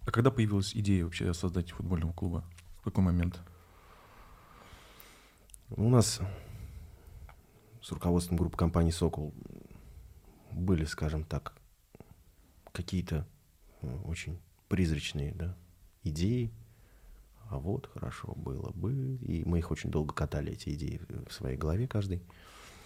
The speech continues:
Speaker 2: Ну и здесь, э, получилось так, что футбольный клуб «Смена», который ранее несколько сезонов провёл в чемпионате Республики Татарстан,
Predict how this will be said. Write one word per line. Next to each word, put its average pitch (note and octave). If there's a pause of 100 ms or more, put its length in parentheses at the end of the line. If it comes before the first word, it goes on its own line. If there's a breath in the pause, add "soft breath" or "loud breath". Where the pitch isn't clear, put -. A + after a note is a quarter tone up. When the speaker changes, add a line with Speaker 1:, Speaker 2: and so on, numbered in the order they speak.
(280 loud breath)
Speaker 2:
Ну G#2
и G#2
здесь, F#2+
э, C2
получилось E2+
так, G2
что D#2
футбольный E2
клуб E2
«Смена», G2
который D2
ранее D#2
несколько D2+
сезонов D#2
провёл D#2
в D2+
чемпионате D#2
Республики D#2+
Татарстан, -